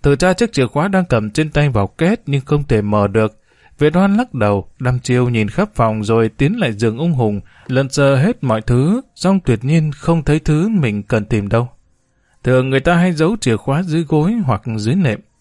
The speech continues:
nhưng cả hai chỗ này cô tìm kỹ đều không thấy. Lạ thật, đang loay hoay, chợt cô nghe tiếng mẹ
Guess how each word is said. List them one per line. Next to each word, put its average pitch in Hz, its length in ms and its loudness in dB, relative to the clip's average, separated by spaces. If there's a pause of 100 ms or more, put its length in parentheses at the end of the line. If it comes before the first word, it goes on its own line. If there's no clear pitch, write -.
(180)
nhưng 196 200 0
cả 123 140 0
hai 185 320 0
chỗ 175 160 0
này 107 300 0 (300)
cô 170 140 2
tìm 113 240 0
kỹ 139 260 -4
đều 107 260 0
không 139 240 -2
thấy. 127 360 -4 (600)
Lạ 107 380 -2
thật, 104 180 -2 (520)
đang 117 260 -2
loay 117 160 0
hoay, 113 400 0 (260)
chợt 139 220 -2
cô 185 100 2
nghe 185 200 2
tiếng 190 320 0
mẹ 117 160 0